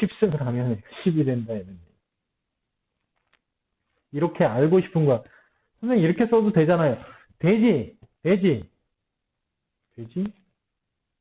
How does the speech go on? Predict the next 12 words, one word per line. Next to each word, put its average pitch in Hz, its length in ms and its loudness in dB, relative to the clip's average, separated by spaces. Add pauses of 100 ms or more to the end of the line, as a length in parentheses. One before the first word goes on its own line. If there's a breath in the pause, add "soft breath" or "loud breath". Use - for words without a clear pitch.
(340)
근데 170 420 -6 (120)
이런 180 400 4
식으로 175 320 2
쓰고 180 240 4
싶은 147 300 -2
거야, 113 220 4
얘를. 107 440 0 (460)
그래서 165 340 0
이걸 139 260 4
로그로 139 380 2
계산하는 113 520 -2
거야. - 120 -20